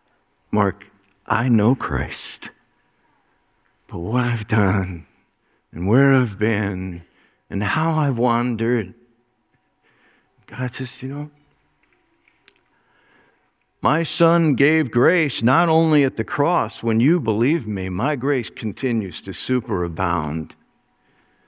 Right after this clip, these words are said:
for my children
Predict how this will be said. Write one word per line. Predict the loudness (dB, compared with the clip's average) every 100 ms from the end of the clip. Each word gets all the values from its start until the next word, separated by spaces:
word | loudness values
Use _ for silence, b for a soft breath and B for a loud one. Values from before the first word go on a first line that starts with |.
| _ _ _ _ _ _ _ _ _ _ _ _ _
for | 0 4
my | 4 4 2 -2 -4
children | -4 0 0 0 -6 -10